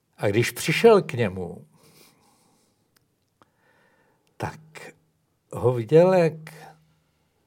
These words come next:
stojí nad stolem, na kterém byla otevřena Bible.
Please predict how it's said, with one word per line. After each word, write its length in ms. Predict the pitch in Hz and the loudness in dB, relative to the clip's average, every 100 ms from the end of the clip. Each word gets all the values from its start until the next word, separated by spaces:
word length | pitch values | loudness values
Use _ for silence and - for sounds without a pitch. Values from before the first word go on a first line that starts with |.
| _ - | _ -18
stojí 880 | - - 117 139 170 175 - - - _ _ _ _ _ _ _ | -16 -2 0 2 0 -2 -6 -12 -20 _ _ _ _ _ _ _
nad 260 | 123 104 - | -8 -8 -8
stolem, 540 | - - 104 104 120 | -14 -8 -4 -4 -6
na 100 | 120 | -8
kterém 400 | - - 117 123 | -10 -6 -6 -4
byla 260 | 123 139 113 | -2 0 0
otevřena 540 | 104 113 113 143 143 | -2 -4 -4 -6 -6
Bible. 600 | 113 90 87 95 90 101 | -8 -12 -14 -16 -16 -20